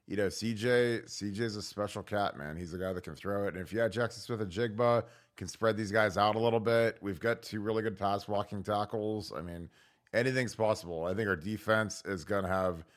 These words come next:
a massive chip on their shoulder after laying an egg against Michigan, giving up those long plays. Uh, I think Jim Knowles is gonna be supremely pissed off just because, you know, he, he had it cooking and you were top fifteen-ish, top ten-ish defense. And then,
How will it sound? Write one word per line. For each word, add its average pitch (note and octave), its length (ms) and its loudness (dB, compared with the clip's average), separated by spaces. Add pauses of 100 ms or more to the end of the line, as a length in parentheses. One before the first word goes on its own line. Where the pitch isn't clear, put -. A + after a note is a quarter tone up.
(260)
a F#2+ 480 0
massive F#2+ 880 -2
chip F2+ 300 -6
on F2 100 -2
their E2+ 120 -6
shoulder F2+ 340 -2
after F2 240 -4
laying F2+ 260 -2
an E2 60 -6
egg F#2 260 -4
against F2+ 320 -6
Michigan, F#2 500 -6 (480)
giving G#2 240 0
up G2+ 120 0
those F#2+ 180 -4
long G2 300 0
plays. F#2+ 760 0
Uh, E2 280 -2 (400)
I F#2 60 -2
think F#2 260 -2
Jim G#2 300 -2
Knowles G2 380 -2
is E2+ 100 -8
gonna F#2 160 -4
be F2+ 120 -4
supremely F#2 560 -4
pissed F2+ 340 -6
off G2+ 320 0
just - 220 -12
because, E2+ 440 -4 (380)
you F#2+ 80 -6
know, F#2+ 80 2
he, G#2 180 0
he A#2 260 0
had A2+ 240 8
it - 180 0
cooking A2+ 440 0
and F#2+ 200 -4
you F#2 120 -2
were F#2 420 -2
top - 260 -2
fifteen-ish, G2+ 680 -4
top F#2+ 260 0
ten-ish F#2+ 360 -4
defense. F#2+ 600 -4
And F2+ 120 -8
then, F#2 280 -4